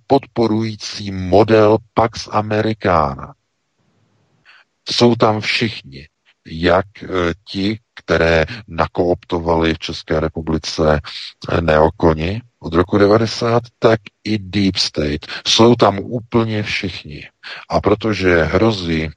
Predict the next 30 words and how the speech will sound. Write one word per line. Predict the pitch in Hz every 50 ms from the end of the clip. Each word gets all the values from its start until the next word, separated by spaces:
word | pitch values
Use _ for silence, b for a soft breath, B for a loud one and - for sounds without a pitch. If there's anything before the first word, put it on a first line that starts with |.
| _ -
že | 82 - - 87
Amerika | 90 92 98 101 104 98 95 92 - - 90 85
bude | 80 78 82 90 90 87
v | 78 -
tomto | - - 95 98 95 - 95 87 87
velkém | 80 76 78 82 92 107 110 110 - - 87 82 82 82
světovém | - - 85 82 78 - 90 87 87 82 85
resetu | 85 90 92 85 101 101 98 - - 82 76 B B B B _
úplně | - 104 98 - - 104 95 90 82
převálcována | - - - 104 92 107 113 113 110 - - 87 80 78 76 73 73 73 73 69 71 B B B B B B B B B -
a | 87
ve | 85 90
Spojených | - - - 87 85 85 85 82 82
státech | - - 98 92 92 - 80 78 82
dojde | 80 82 82 82 78 82 80 78 78
ke | - 80
s-, | 78 - - - -
eh, | 92 85 85 82 80 80 -
stejnému | - - - 95 92 92 90 90 92 92
brutálnímu | 82 80 85 85 - 95 90 87 85 85 85 80 82 80
procesu | 76 87 92 - - 98 - - - - 80 76 76
jako | 76 78 - 90 85
po | - 85
roce | 85 85 - - 87 80
devatenáct | 78 85 87 - 85 85 85 -
set | - 76
sedmnáct | - - 82 80 80 80 78 78 76 76 -
v | -
carském | - - - 80 76 - - - 80 78
Rusku, | - - - - - - - 76 76 78